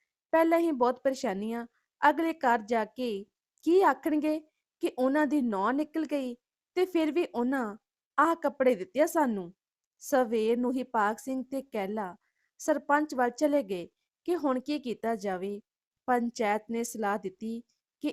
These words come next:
ਇਹੋ ਜਿਹੀ ਨੂੰ ਗਲੋਂ ਲਾਹੁਣ ਦੀ ਗੱਲ ਕਰੋ ਤੁਸੀਂ। ਅਸੀਂ ਸਾਰੇ ਚੱਲਦੇ ਹਾਂ ਕੈਲੇ ਦੇ ਸਹੁਰਿਆਂ ਦੇ, ਚੰਗੀ ਤਰ੍ਹਾਂ ਗੱਲਬਾਤ ਕਰਦੇ ਹਾਂ ਉਹਨਾਂ ਦੇ ਪਿੰਡ ਦੀ ਪੰਚਾਇਤ ਨਾਲ ਤੇ ਗੱਲ ਨਿਬੇੜ ਆਉਂਦੇ ਹਾਂ। ਬਾਕੀ ਉਹ ਜਿਹੜਾ ਸਮਾਨ ਲੈ ਕੇ ਗਈ ਆ,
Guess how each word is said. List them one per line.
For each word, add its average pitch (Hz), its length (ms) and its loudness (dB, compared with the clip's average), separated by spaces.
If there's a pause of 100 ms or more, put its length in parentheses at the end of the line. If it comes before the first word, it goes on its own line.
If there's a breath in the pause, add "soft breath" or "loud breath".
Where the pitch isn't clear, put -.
ਇਹੋ 254 280 0
ਜਿਹੀ 247 260 2
ਨੂੰ 208 280 -6 (320)
ਗਲੋਂ 285 360 2
ਲਾਹੁਣ 254 380 0
ਦੀ 247 160 -6
ਗੱਲ 208 260 -2
ਕਰੋ 208 240 -2
ਤੁਸੀਂ। 202 420 -8 (640)
ਅਸੀਂ 330 260 2
ਸਾਰੇ 320 280 2
ਚੱਲਦੇ 247 380 0
ਹਾਂ 285 100 0
ਕੈਲੇ 220 380 0
ਦੇ 254 160 -2
ਸਹੁਰਿਆਂ 220 440 -4
ਦੇ, 240 220 -4 (460)
ਚੰਗੀ 320 320 0
ਤਰ੍ਹਾਂ 269 260 0
ਗੱਲਬਾਤ 247 520 -2
ਕਰਦੇ 214 400 -4
ਹਾਂ 247 160 -4 (420)
ਉਹਨਾਂ 320 300 2
ਦੇ 320 140 -2
ਪਿੰਡ 233 300 0
ਦੀ 262 120 -6
ਪੰਚਾਇਤ 240 580 -2
ਨਾਲ 185 280 -6 (420)
ਤੇ 349 120 0
ਗੱਲ 262 380 4
ਨਿਬੇੜ 240 420 2
ਆਉਂਦੇ 214 300 -2
ਹਾਂ। 254 180 -4 (360)
ਬਾਕੀ 311 440 2
ਉਹ 294 140 2
ਜਿਹੜਾ 269 260 2
ਸਮਾਨ 247 540 0
ਲੈ 226 140 -2
ਕੇ 247 200 -6
ਗਈ 196 320 -4
ਆ, 240 180 -4